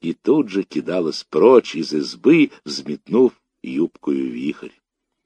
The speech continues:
«Да стой ты, чумовая!» — окликала ее бабушка. «Сосчитать ведь надо!» Тетка Васиня покорно возвращалась, и пока бабушка считала деньги,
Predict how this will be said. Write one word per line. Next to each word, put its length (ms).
«Да 200
стой 600
ты, 340
чумовая!» — 840
окликала 580
ее 220
бабушка. 560
«Сосчитать 840
ведь 220
надо!» 420
Тетка 280
Васиня 380
покорно 480
возвращалась, 1000
и 80
пока 300
бабушка 440
считала 540
деньги, 640